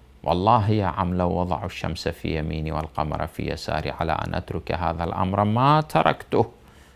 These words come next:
ناهلا حتى يظهره الله. یان خود دب سر خید او اهل کدونه، یان دیت ریکاوی دا چم. تو خدا هدفی،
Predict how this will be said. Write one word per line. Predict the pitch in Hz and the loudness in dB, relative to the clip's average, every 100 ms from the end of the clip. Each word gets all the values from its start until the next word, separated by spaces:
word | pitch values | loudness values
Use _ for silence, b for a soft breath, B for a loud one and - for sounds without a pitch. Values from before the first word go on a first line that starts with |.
| b | b
ناهلا | 113 147 165 165 156 127 98 71 | 6 8 6 6 4 2 2 -2
حتى | - - - - - 127 101 | -2 -2 -2 -2 0 2 2
يظهره | 107 117 117 175 123 95 | 2 2 2 2 2 0
الله. | 73 52 50 - B B | -2 -2 -2 -6 B B
یان | 113 156 | 4 6
خود | 147 123 110 | 4 2 2
دب | 95 90 | 0 -2
سر | 95 85 | -2 -2
خید | 85 123 - B B 113 | 0 0 0 B B 2
او | 120 | 4
اهل | 120 98 90 | 4 4 2
کدونه، | 87 78 80 80 | 0 0 0 2
یان | 95 117 139 151 | 4 6 6 4
دیت | 139 - | 2 0
ریکاوی | 90 - 76 73 | -2 0 0 0
دا | 69 | -2
چم. | - 65 - B B | -6 -10 -12 B B
تو | 143 | 4
خدا | 165 156 | 6 4
هدفی، | 156 147 175 175 180 | 4 4 4 2 2